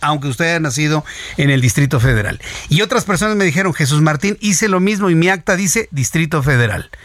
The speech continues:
Conclusión, el registro civil tiene un relajo, por no decir otra palabra. Tiene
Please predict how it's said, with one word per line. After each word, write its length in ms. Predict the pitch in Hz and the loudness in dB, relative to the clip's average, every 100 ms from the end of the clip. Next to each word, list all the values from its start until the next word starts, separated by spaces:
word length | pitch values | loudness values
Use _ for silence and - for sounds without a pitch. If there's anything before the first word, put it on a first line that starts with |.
| - - | -20 -10
Conclusión, 840 | - 202 175 202 180 220 214 156 - - - - - | -2 -2 0 0 0 0 0 0 -4 -20 -20 -18 -4
el 140 | 160 | -2
registro 480 | 170 180 220 - 220 | 0 0 -2 0 0
civil 500 | - 185 185 262 269 _ _ | 0 -2 -2 -2 -6 _ _
tiene 260 | 165 185 214 | -2 0 0
un 120 | 233 - _ _ _ _ _ _ _ _ | -2 -6 _ _ _ _ _ _ _ _
relajo, 800 | - 151 160 180 196 247 - 294 | -6 -2 0 0 2 0 -2 -10
por 240 | - 156 156 | -8 -6 -4
no 140 | 185 | -2
decir 420 | 185 147 202 202 - | -2 -4 -4 -6 -4
otra 300 | 185 180 165 | -4 -2 -2
palabra. 460 | 143 143 139 117 - - - - - - - - - - _ _ _ _ _ _ _ | 0 0 0 -2 -10 -14 -12 -12 -14 -14 -20 -20 -20 -20 _ _ _ _ _ _ _
Tiene 340 | 170 196 220 | -2 0 0